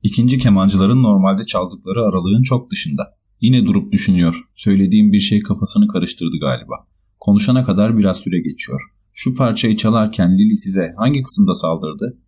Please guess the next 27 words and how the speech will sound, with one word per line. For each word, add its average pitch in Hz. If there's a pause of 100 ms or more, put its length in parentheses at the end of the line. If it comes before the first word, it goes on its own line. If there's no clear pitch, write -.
Şu -
tiz 117
notalara 104
geldiğinizde 104
mi?" 151 (460)
"Öyle 113
oldu 110
sanırım. 85
İkinci 110
sayfayı 101
çevirdiğimi 92
hatırlıyorum. 90 (460)
Ben 127
onun 135
kalemini 101
deftere 104
ritmik 113
bir 107
şekilde 92
vuruşunu 101
seyrederken 110 (320)
'Lily'nin 131
doktoru 123
kim?' 127 (140)
diye 95
soruyor 85
aniden. 71